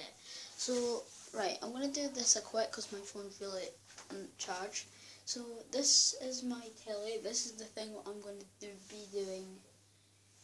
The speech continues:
games with, other stuff, and that's the bag with my Xbox in it. That one. That one, yeah.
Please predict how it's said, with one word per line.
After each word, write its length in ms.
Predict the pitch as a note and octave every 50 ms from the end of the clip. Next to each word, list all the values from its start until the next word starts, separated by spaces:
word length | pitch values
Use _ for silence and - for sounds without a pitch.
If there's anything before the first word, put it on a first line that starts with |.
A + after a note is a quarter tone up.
| - -
games 440 | - A#3+ A#3+ A#3 A3+ A3+ A3 - -
with, 1160 | A#3 A#3 A3+ A3+ A3 A3 A3 G#3+ G#3+ G#3 - - - - - - - - - - - - - - - - - - - - - - - - - - - - - -
other 240 | A3 A3 G#3 G3+
stuff, 640 | - - - - - - A#3 A3+ A3+ A3 G#3+ G#3+ -
and 120 | G3+ G3+ G3+
that's 280 | G3+ G3 - - -
the 100 | - G3
bag 280 | F#3+ G#3 G3+ G3+ G3 F#3+
with 180 | F#3 G3 -
my 100 | G3+ F#3
Xbox 540 | - - A#3 A#3 A#3 A#3 G#3 F#3 - - -
in 100 | F3+ F3
it. 680 | E3 - - - - - - - - - - - - - - - - - - - - - - - - - - - - - - - -
That 240 | - A3+ A3+ G3+ F#3+
one. 200 | F#3+ F3+ F3 G3+ - - - - - - - - - - - - - - - - - - - - - - - - - - - - - - - - - - - - - -
That 160 | - A3 F#3+
one, 120 | F3+ F3+ F3 - - - - -
yeah. 100 | -